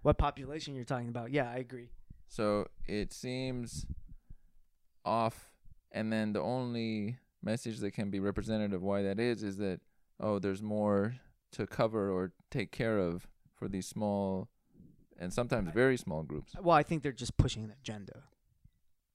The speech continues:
Speaker 1: You know, that, there's no other w-, reason why you should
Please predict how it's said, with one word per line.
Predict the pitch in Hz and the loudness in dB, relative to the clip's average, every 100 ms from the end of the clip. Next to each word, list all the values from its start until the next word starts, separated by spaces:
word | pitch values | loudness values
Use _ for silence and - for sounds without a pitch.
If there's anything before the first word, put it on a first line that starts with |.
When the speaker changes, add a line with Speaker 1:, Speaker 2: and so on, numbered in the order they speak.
| _ _ _ _ _ _ _ - - - - | _ _ _ _ _ _ _ -20 -20 -20 -4
Speaker 1:
You | 123 | -2
know, | 110 | 0
that, | 107 117 135 | -2 -6 -4
there's | 127 123 | -4 2
no | 156 160 147 | 8 10 10
other | 135 | 8
w-, | 120 120 - | 4 2 0
reason | 139 147 127 123 | 2 4 4 4
why | 120 123 | 2 2
you | 117 117 117 | 0 0 -2
should | - 113 | 0 -2